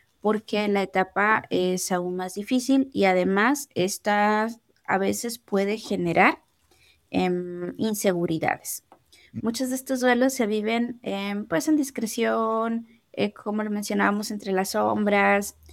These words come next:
apartados, pero también muchos de ellos es, eh, son socialmente más aceptados. Cuando te despides o de-, despiden, perdóname, o cambias de trabajo,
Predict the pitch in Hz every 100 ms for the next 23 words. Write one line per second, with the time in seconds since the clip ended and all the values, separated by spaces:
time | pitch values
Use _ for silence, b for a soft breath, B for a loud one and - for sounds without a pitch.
0 | b b - 208 - 202 - 220 226 208
1 | 226 - _ - 214 220 214 233 240 240
2 | 247 233 220 214 208 226 208 208 208 -
3 | 196 196 - 214 208 233 226 202 202 202
4 | 196 196 196 196 - 208 208 208 b b
5 | b _ 214 214 208 208 214 - 285 294
6 | 269 262 262 254 - 190 190 185 185 175
7 | 196 208 202 247 233 233 214 214 208 202
8 | - - 214 214 208 233 233 233 220 208
9 | 233